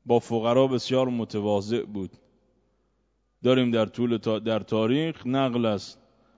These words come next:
امام از یه جایی رد می‌شدن، دیدن یه عده فقیر نشستن سر یه سفره‌ای،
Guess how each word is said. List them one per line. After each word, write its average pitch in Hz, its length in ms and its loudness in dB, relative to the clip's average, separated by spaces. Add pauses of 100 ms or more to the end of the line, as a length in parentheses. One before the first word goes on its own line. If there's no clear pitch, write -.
(400)
امام 143 280 4
از 127 220 0
یه 143 120 2
جایی 143 340 4
رد 147 260 2
می‌شدن، 117 460 -2
دیدن 131 360 -2
یه 131 200 0
عده 131 760 -2 (100)
فقیر 147 800 -4 (1300)
نشستن 131 920 0 (920)
سر 120 260 -2
یه 120 140 0
سفره‌ای، 147 760 -6